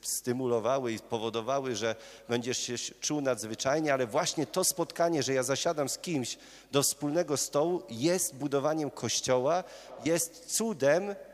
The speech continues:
dlatego że w dwójkę się spotkaliśmy i rozmawiamy ze sobą i cieszymy się swoją obecnością. Patrzymy na Ewangelię dzisiejszą.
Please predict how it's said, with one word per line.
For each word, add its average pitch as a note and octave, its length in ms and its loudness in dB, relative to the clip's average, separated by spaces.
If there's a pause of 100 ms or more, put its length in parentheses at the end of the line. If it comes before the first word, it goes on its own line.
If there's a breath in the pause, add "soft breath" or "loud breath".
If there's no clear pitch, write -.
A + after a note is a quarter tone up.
(120)
dlatego D#3 420 -2
że A#2+ 100 -4
w G#2 60 -8
dwójkę F#3+ 440 -6
się D#3 140 -4
spotkaliśmy E3+ 960 -4
i A#2+ 160 -4
rozmawiamy D3 840 -4
ze A#2 140 -6
sobą C#3+ 440 -2 (360 loud breath)
i B2+ 80 -8
cieszymy C3 420 -4
się - 140 -8
swoją A2+ 400 -4
obecnością. - 760 -8 (3750 soft breath)
Patrzymy F#3+ 360 2
na E3 100 2
Ewangelię B2+ 540 -2
dzisiejszą. - 580 -8